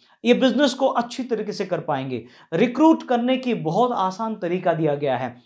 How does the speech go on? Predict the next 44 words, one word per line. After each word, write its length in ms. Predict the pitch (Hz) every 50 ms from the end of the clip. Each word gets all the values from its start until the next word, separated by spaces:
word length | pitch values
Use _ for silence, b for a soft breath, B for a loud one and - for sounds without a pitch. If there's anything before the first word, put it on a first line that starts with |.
| _ _ -
आप 200 | 196 202 196 208
रिक्रूट 420 | 214 220 214 - 247 269 262 214 -
कर 100 | 214 180
पाएंगे, 460 | - 202 190 180 180 180 160 143 B B B B
सेल 220 | - - 254 277 254
को 120 | 233 269
क्लोज 340 | 262 269 254 269 294 277 220
कर 120 | - 226
पाएंगे, 360 | 214 - 214 190 190 190 185 175
आप 240 | - 190 180 180
इनवाइट 420 | 247 220 226 226 269 277 285 - -
करेंगे 280 | 247 220 220 220 220
तो 140 | 220 220 180
लोग 380 | 185 170 175 180 196 196 185 165
आने 280 | 156 151 147 160 147
लग 160 | 139 139 139 131
जाएंगे, 340 | 131 123 127 127 123 117 120 B B B B
आप 160 | 190 185 185
प्रेजेंटेशन 640 | 214 214 214 208 247 247 233 254 240 240 247 226 214
देंगे 360 | 190 202 214 220 226 254 254
तो 320 | 254 254 - _ - 190
लोग 380 | 175 175 180 214 233 240 226 185
वहां 200 | 185 175 170 170
पर 200 | 170 - 170 160
ज्वाइन 400 | 143 131 160 156 151 160 165 160
करेंगे, 420 | 160 143 135 135 135 131 127 120 B B B 180
आप 120 | 185 185
प्रोस्पेक्टिंग 680 | 226 233 233 233 - - 302 294 294 - 269 254 240 247
करेंगे 340 | - 285 214 226 240 247 247 247 B B B -
तो 60 | 180
लोग 460 | 170 175 180 208 233 240 233 240 - -
आप 240 | 202 208 226 226 -
में 160 | 208 208 214 214
अट्रैक्ट 520 | - 165 160 175 185 220 226 226 226 233
हो 160 | 190 170 170
जाएंगे। 440 | 160 156 156 156 160 185 202 202 196 B B 156 B
ऐसे 280 | 202 214 214 214 247 220
ऐसे 180 | 214 214 220 202
तरीका 440 | 196 - 185 185 196 190 190 180
वहां 240 | 165 151 151 147 151
पर 180 | - - 147 143
दिया 220 | 139 135 135 131
गया 200 | 127 127 127 117
है। 220 | 107 127 113 120